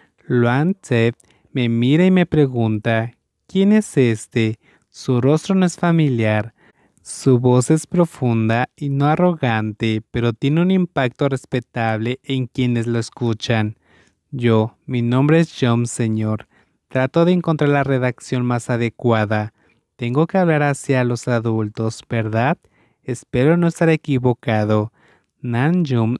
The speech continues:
agrega con humildad: "Kun Kai lo tomó hoy para servir a Kun Jai, señor". Luang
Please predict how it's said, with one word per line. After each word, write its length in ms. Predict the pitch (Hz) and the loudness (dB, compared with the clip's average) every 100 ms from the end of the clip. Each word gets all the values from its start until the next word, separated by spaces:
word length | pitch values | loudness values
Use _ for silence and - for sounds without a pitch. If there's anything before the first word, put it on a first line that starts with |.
| - | -6
agrega 520 | 131 120 131 156 175 | -6 -2 2 2 0
con 200 | - 143 | 0 0
humildad: 640 | 131 127 120 117 110 107 104 _ _ _ _ | 0 0 -2 0 0 0 -2 _ _ _ _
"Kun 300 | - 156 180 | -6 -2 -2
Kai 500 | - 123 110 110 127 _ | -4 -2 0 -2 -6 _
lo 180 | - 123 | -8 -6
tomó 420 | - 120 127 147 | -6 -6 -2 0
hoy 140 | 160 170 | 0 0
para 260 | 175 170 | 0 0
servir 340 | 160 156 139 135 | 0 0 2 2
a 120 | 131 | 0
Kun 320 | - 127 123 | -2 -2 -2
Jai, 320 | 117 110 107 | 0 0 0
señor". 580 | 107 120 110 110 107 - _ _ - _ _ | -2 -4 -2 -2 -4 -8 _ _ -20 _ _
Luang 420 | 131 117 123 165 | 0 2 2 -2